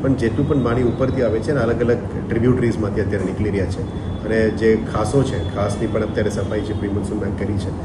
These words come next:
આમાંથી પણ અત્યારે પાણી બહાર નીકળી રહ્યા છે. અને આજનું વાત કરીએ તો આજવામાં લગભગ નાઇન એમએમ થયું છે, અ, પ્રતાપપુરામાં થર્ટી થ્રી પોઇન્ટ ફાઇવ એમએમ, અ, રૂપાપુરામાં થર્ટી સેવન પોઇન્ટ ફાઇવ, ગોપીપુરામાં ફોર્ટી નાઇન પોઇન્ટ ફાઇવ, અ, ગોતાલમાં ફોર્ટીન, અ,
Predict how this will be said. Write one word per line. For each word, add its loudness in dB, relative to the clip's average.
આમાંથી 0
પણ 0
અત્યારે 0
પાણી -2
બહાર 0
નીકળી -2
રહ્યા -2
છે. -2
અને 4
આજનું 2
વાત 4
કરીએ 2
તો -2
આજવામાં 2
લગભગ 0
નાઇન 2
એમએમ 2
થયું -2
છે, -2
અ, 0
પ્રતાપપુરામાં 2
થર્ટી -2
થ્રી 2
પોઇન્ટ 0
ફાઇવ 0
એમએમ, 0
અ, -2
રૂપાપુરામાં 2
થર્ટી 0
સેવન 2
પોઇન્ટ 2
ફાઇવ, 0
ગોપીપુરામાં 2
ફોર્ટી 0
નાઇન 2
પોઇન્ટ 0
ફાઇવ, -2
અ, -4
ગોતાલમાં 2
ફોર્ટીન, 2
અ, -4